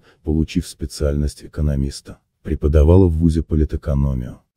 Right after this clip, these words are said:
В семье Касьянова родились две дочери, в тысяча девятьсот восемьдесят четвёртом году Наталья и в две тысячи пятом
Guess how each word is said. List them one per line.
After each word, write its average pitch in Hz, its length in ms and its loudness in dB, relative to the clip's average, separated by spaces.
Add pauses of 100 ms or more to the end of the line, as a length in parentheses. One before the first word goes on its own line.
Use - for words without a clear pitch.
В - 100 -20
семье 101 360 6
Касьянова 98 600 2
родились 82 460 0
две 82 240 0
дочери, 85 540 -2 (180)
в - 100 -20
тысяча - 380 -4
девятьсот 78 500 -4
восемьдесят 82 640 0
четвёртом 80 640 -2
году 85 260 2
Наталья 92 540 2
и 82 80 0
в 76 120 -4
две 82 200 0
тысячи - 480 -4
пятом 73 500 -6